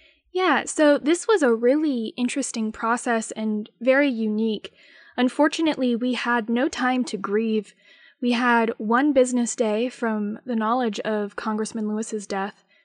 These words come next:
to replace his name on the ballot for the general election in November. So that's, you know, really tough, but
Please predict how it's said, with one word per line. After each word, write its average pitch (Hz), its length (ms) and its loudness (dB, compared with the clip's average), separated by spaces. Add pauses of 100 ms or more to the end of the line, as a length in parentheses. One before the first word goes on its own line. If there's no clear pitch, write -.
(180)
to 226 460 0 (100)
replace 262 640 0 (440)
his 247 480 2
name 233 460 2
on 226 240 2
the 208 60 -2
ballot 208 380 0
for 233 140 -6
the 208 80 -2
general 214 440 -2
election 202 680 -4 (380)
in 220 180 0
November. 202 600 -2 (500)
So - 240 2
that's, 254 460 0 (400)
you 262 120 -6
know, 190 140 -4
really 240 300 4
tough, 208 580 -2
but 208 240 -4